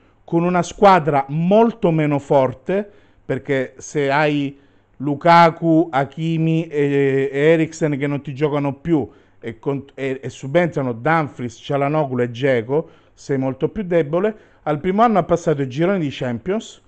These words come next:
cosa che Parrucchino non ha fatto in nessuno dei due anni, e primo in classifica con un gioco meraviglioso che Conte neanche si allena a cento vite, e ha già vinto un trofeo, si è portato a casa la Supercoppa italiana.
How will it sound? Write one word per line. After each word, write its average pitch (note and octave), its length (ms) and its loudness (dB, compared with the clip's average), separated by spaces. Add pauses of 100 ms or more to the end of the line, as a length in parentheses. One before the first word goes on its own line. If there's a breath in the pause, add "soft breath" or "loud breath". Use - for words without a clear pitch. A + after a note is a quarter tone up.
(260 soft breath)
cosa C#3 300 -2
che B2+ 120 -4
Parrucchino C#3 600 -2
non B2+ 160 -2
ha B2+ 40 -2
fatto D3 420 -4
in D#3+ 80 -2
nessuno C#3+ 380 -4
dei A#2+ 180 -4
due B2+ 140 -2
anni, B2 480 -4 (360 soft breath)
e F#3 140 2
primo G#3 320 2
in D#3+ 80 0
classifica D3+ 760 0
con F#3+ 200 2
un F#3 160 -2
gioco D#3 320 2
meraviglioso D3 800 2
che B2 180 -6
Conte C#3+ 340 -4
neanche B2+ 340 -4
si B2 140 -8
allena B2+ 280 -2
a A#2 40 -6
cento A#2+ 400 -8
vite, A#2 420 -6 (400 soft breath)
e D#3+ 80 0
ha D#3 80 4
già D3+ 140 -2
vinto D#3+ 320 -2
un D3 80 -2
trofeo, C#3 360 -2
si G#2 100 -10
è A#2+ 40 -8
portato C3 380 -6
a C3+ 60 -4
casa C3 300 -4
la B2 100 -4
Supercoppa B2+ 560 -8
italiana. G#2 520 -6